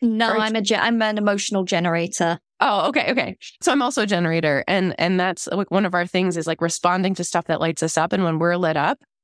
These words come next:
Speaker 2: then that's the magic, right? And I think that's the magic of my first company is, like, I just get so amped. And I think it's the magic of the second company too. It's like, clearly I get so amped talking about it.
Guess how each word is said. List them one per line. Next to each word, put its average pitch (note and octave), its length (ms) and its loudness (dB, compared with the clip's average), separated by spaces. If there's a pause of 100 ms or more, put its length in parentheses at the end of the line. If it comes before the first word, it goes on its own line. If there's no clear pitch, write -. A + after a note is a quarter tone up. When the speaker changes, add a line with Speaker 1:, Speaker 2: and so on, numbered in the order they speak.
(200)
Speaker 2:
then F#3+ 140 2
that's F3 260 -2
the - 100 -4
magic, D#3+ 500 0
right? E3 200 2
And A3 120 4
I A3 60 0
think C4 180 0
that's A#3 180 -2
the D#3+ 100 0
magic F3 360 0
of D3+ 60 -2
my D#3+ 120 0
first F3+ 240 0
company G3+ 340 2
is, D#3+ 80 -2
like, D#3+ 180 -2
I D#3+ 80 2
just F#3 160 -4
get - 140 -2
so E3 260 2
amped. B3 280 0
And F3+ 80 2
I F3 60 0
think A3 140 -2
it's - 120 -6
the F3+ 60 0
magic E3+ 260 0
of D#3 60 -6
the D#3 60 2
second B3+ 280 0
company D#3+ 260 0
too. B3+ 140 2
It's A3+ 120 0
like, E3 120 -2
clearly B3+ 300 0
I G#2 40 -4
get B3 160 0
so A3+ 240 0
amped G3+ 220 0
talking C#4+ 360 0
about E3 260 0
it. E3+ 160 -2